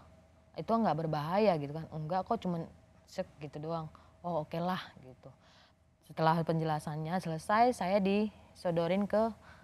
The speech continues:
menghampiri anak, di mana saat itu ada dokter anestesi. Saya melihat beliau, eh, cek, apa, cek, cross check gitu, memastikan anak ini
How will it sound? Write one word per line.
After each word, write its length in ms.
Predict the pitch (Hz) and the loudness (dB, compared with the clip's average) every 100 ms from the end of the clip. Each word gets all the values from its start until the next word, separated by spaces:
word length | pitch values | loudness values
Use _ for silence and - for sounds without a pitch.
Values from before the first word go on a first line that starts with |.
| - - | -14 -4
menghampiri 560 | 185 190 196 190 208 | -2 0 0 2 2
anak, 240 | 185 220 - - - - - - - | 2 2 0 -4 -20 -20 -20 -20 -10
di 80 | 165 | -6
mana 400 | 175 185 202 180 - 151 147 - - _ - | -2 0 -2 -4 -10 -18 -18 -20 -20 _ -12
saat 240 | 185 165 | -8 -6
itu 220 | 190 240 240 | -2 2 2
ada 160 | 180 | 2
dokter 320 | 175 175 175 147 | 0 -2 -4 -6
anestesi. 800 | 170 180 - 170 - 170 160 147 - - _ | -6 -8 -10 -12 -8 -8 -8 -12 -20 -20 _
Saya 160 | 175 214 | 0 2
melihat 420 | 214 190 175 165 | 4 4 4 2
beliau, 560 | 165 170 170 190 233 240 - - - - - | 0 0 4 6 6 2 -8 -20 -20 -20 -4
eh, 400 | - 170 170 160 - - - - - - - _ _ | 0 4 4 2 -2 -16 -20 -20 -20 -20 -20 _ _
cek, 240 | 175 160 - - - | -6 -6 -8 -14 -2
apa, 320 | 180 240 214 - - | 4 4 2 -8 -6
cek, 160 | 175 - - - _ | -6 -6 -20 -20 _
cross 240 | - 160 - | -4 -4 0
check 240 | 226 185 | 0 2
gitu, 400 | 185 180 247 285 - - - - - - - _ | 2 4 4 4 -4 -20 -20 -20 -20 -20 -20 _
memastikan 560 | 180 180 175 - 196 220 | -4 -4 -2 -2 0 2
anak 240 | 190 175 | 0 -2
ini 320 | 190 202 233 | -2 0 -2